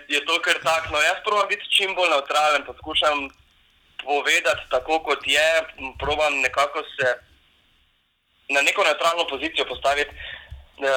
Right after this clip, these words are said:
ne gledam, kot bi gledal recimo navijač na vse skupaj. Včasih je težko, no, poskušaš tudi včasih se pogovoriti s sodelavci, če tudi oni mislijo enako, kot ti misliš, ne. Ker včasih tudi, ne vem, zdaj v zadnjem mesecu recimo sem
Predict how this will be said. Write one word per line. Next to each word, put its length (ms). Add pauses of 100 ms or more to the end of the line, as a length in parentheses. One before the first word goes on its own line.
(140)
ne 140
gledam, 340 (160)
kot 200
bi 100
gledal 280
recimo 300
navijač 480
na 100
vse 240
skupaj. 460 (840)
Včasih 380
je 140
težko, 380
no, 120 (120)
poskušaš 500
tudi 140
včasih 300
se 120
pogovoriti 420
s 80
sodelavci, 420
če 140
tudi 200
oni 180
mislijo 360
enako, 300
kot 140
ti 140
misliš, 380
ne. 120 (380)
Ker 160
včasih 340
tudi, 280
ne 140
vem, 140 (580)
zdaj 180
v 100
zadnjem 260
mesecu 280
recimo 360 (1040)
sem 260